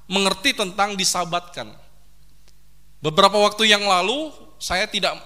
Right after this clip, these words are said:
mengambil pelayanan untuk mensabatkan diri.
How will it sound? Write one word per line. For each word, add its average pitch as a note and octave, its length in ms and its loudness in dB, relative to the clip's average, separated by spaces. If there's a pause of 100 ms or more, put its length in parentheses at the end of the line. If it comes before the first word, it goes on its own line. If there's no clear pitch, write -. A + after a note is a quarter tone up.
(140)
mengambil F3+ 480 -2
pelayanan D#3 600 -2 (920)
untuk F3+ 240 -2
mensabatkan F#3 720 0
diri. D#3 360 0